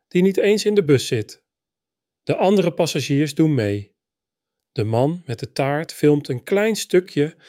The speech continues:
en stuurt het later naar zijn vrouw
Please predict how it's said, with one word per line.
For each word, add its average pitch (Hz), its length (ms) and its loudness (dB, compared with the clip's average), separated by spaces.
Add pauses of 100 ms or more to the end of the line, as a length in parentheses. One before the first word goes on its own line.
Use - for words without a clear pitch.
(180)
en 127 160 -4
stuurt 156 320 0
het 117 140 -2
later 147 540 -2
naar 120 180 -2
zijn 110 140 -4
vrouw 165 520 -2